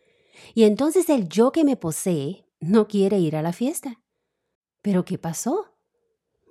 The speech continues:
Hoy el yo que me posee es otro. Y estoy en una reunión y deseo estar atenta a lo que dice mi jefe.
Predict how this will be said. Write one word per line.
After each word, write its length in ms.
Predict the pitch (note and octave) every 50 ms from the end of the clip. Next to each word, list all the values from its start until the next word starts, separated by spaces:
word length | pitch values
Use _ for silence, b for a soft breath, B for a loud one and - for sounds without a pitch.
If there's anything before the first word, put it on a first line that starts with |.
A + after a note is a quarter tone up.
| _ -
Hoy 460 | F#3+ A3 C#4+ C#4+ A3+ A#3 A#3 _ _ _
el 160 | - F3 E3 D3
yo 220 | C#3 - C#3+ C3+
que 120 | - D#3+
me 120 | E3+ F#3 F#3+
posee 520 | F#3 B3+ B3+ - - F3 D#3 D#3 E3+ - -
es 180 | G#3 G3 - C4+
otro. 300 | D4+ F4 - - A3 _ _ _ _ _ _ _ _ _ _ _ _ _ _ _ -
Y 100 | A#3+ C4
estoy 320 | C4 A#3+ - - E4 F4 F#4
en 100 | F4 D4+
una 240 | C#4 C#4 C#4 C#4
reunión 680 | B3+ A3+ G3 F#3 E3+ D#3 D3 C#3+ C#3 D3 F3+ A3 - _ B B B B B B B B
y 100 | - A#3+
deseo 380 | A3 B3+ B3+ - - D4 D#4 E4+
estar 300 | F4+ E4+ - C#4+ C4+ C4
atenta 520 | C4 C4 - - F#3+ F3 E3 D#3+ - G3+
a 20 | G#3
lo 120 | A3+ A3+
que 160 | - C4 C4
dice 280 | F#3 D#3 D3 - - F#3
mi 140 | F#3 G#3+ F#3+
jefe. 400 | A#3 D#4+ F4 - - E3+ -